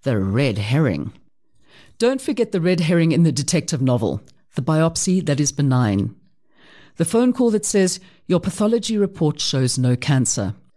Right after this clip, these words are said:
This may be so, but don't be fooled. Make sure that if the biopsy is for calcification, that there is calcification in the specimen and report. And if the biopsy is for a mass, that there is a diagnosis that says fibroepithelial lesion.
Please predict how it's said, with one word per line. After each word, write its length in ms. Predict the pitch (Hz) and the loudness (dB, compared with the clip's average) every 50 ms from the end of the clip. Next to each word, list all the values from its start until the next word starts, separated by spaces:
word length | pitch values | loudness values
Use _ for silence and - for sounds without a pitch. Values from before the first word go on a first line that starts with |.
| _ _ - - - - | _ _ -20 -20 -8 -2
This 220 | - 294 - - | -2 0 0 2
may 220 | 269 330 359 349 | 2 4 4 4
be 120 | 269 254 233 | 2 2 0
so, 380 | - - 262 208 180 175 180 | 0 0 0 2 2 2 0
but 260 | - - 175 - - - | -2 -4 -6 -6 -2 -2
don't 180 | 180 175 - | -2 -2 0
be 80 | - 156 | -2 -4
fooled. 520 | 135 - - 165 143 117 98 95 127 - - _ _ - - - - - | -4 -2 0 0 0 2 0 -2 -4 -8 -16 _ _ -20 -18 -18 -12 -4
Make 200 | - 262 302 302 | -2 -2 -2 -2
sure 200 | - - 180 170 | -2 -2 -2 0
that 100 | 202 - - | 0 -2 -2
if 160 | 202 226 - - | -2 -4 -2 -2
the 100 | 277 208 | -4 -2
biopsy 420 | 202 190 185 180 185 - - 156 | 0 0 0 0 -2 0 0 0
is 120 | 151 - | 0 0
for 80 | - 151 | -2 -4
calcification, 880 | - - 151 143 - - - 143 - 170 160 156 151 - 143 123 131 127 - - - - - - | -4 -2 -2 -2 -2 -4 -6 -4 -2 0 0 0 0 0 0 0 0 -2 -6 -14 -20 -20 -10 -6
that 120 | - 165 165 | -4 -2 -2
there 160 | 180 - 175 - | -2 -2 0 0
is 220 | 196 226 220 - | 0 0 0 -2
calcification 680 | - - 170 156 - 131 - - - 147 143 - 139 | -6 -6 -6 -6 -4 -6 -6 -2 -2 -2 0 0 0
in 80 | 131 131 | 0 2
the 60 | 127 | 0
specimen 520 | - - - 151 143 - 139 123 117 120 - | 0 -2 -2 -2 -2 0 0 0 2 0 0
and 200 | - 131 127 127 | 0 0 0 0
report. 500 | 131 127 131 - 117 82 - - - - - _ _ _ _ _ _ _ - - - | -2 -4 -4 -4 -2 -2 -2 -4 -8 -10 -12 _ _ _ _ _ _ _ -20 -12 -4
And 140 | - 190 180 | -2 0 0
if 100 | 175 - | 0 0
the 60 | - | -2
biopsy 480 | 131 139 151 160 185 226 - - - 202 | -2 0 0 0 0 0 -2 -2 0 0
is 140 | 175 160 - | 0 0 0
for 160 | - 160 147 | 0 0 2
a 40 | 135 | 2
mass, 380 | 139 151 151 185 - - - - - - - _ _ - - | 2 2 2 2 2 0 -2 -4 -10 -20 -20 _ _ -6 -4
that 160 | 165 160 165 | -2 -2 2
there 160 | 175 165 165 | 2 2 2
is 180 | - - 160 160 | 2 2 0 0
a 60 | 165 | 0
diagnosis 800 | 135 - 156 156 156 131 143 156 170 185 - - 160 151 143 - | 0 0 0 0 2 2 2 2 2 0 0 0 -2 -2 -2 -2
that 200 | - 156 143 - | -2 -4 -2 -2
says 360 | - - 196 175 139 107 - | -2 -2 0 0 0 0 -2
fibroepithelial 1200 | - - - 160 165 170 170 170 165 165 - - 160 - 165 - - 143 131 127 117 127 131 131 131 | -6 -6 -2 -2 0 0 0 0 0 0 0 -2 -4 -4 -6 -6 -2 0 0 0 2 0 0 0 2
lesion. 560 | 127 135 147 151 143 127 120 87 80 78 - | 2 2 2 2 2 0 0 -2 -2 -4 -6